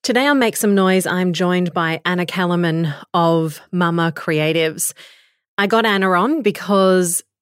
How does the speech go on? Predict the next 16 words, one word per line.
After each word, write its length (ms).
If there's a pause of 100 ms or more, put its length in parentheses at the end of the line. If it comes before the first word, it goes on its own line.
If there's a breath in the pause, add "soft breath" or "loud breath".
(100)
I 100
found 480
her 340
work 420
to 100
be 120
fascinating. 920 (360 soft breath)
She's 460
not 220
only 680 (160)
got 120
a 40
master's 520
in 160
art 200
therapy, 680